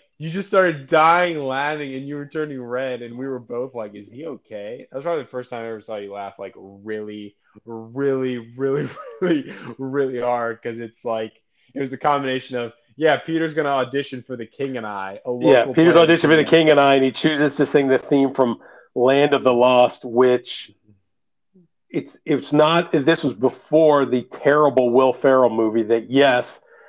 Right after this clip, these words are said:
Speaker 2: I dragged Alex on the opening weekend to see that instead of,
Speaker 1: The
Speaker 2: oh, this little
Speaker 1: Hangover.
Speaker 2: movie that came out that weekend called The Hangover, because, you know, 'cause I had no
Speaker 1: Priorities.
Speaker 2: taste. Um,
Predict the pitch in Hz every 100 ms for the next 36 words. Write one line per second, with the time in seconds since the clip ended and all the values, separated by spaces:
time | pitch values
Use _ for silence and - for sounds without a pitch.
0 | _ _ 143 147 143 147 143 139 139 135
1 | 131 - - _ 139 139 131 117 139 135
2 | 143 147 131 131 143 139 127 120 127 -
3 | 143 135 139 135 139 139 - - 175 180
4 | 151 147 143 - _ _ - 165 151 -
5 | 175 147 151 165 156 147 143 147 143 139
6 | 139 139 123 131 131 120 - 123 117 101
7 | 104 - 120 113 95 104 104 156 180 170
8 | - 185 147 123 _ _ _ _ _ -
9 | - _ _ - 131 127 127 113 120 196
10 | 196 123 - - - _ _ _ _ 139
11 | 139 135 131 127 160